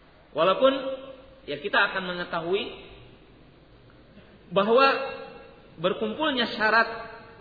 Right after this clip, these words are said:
tentang seorang imam, tentang seorang amir,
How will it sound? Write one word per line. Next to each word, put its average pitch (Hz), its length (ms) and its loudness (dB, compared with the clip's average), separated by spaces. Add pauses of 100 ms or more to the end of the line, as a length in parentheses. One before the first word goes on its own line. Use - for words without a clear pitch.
(480)
tentang 165 400 -6
seorang 170 340 -6
imam, 175 340 0 (920)
tentang 143 340 -10
seorang 156 380 -4
amir, 196 360 -2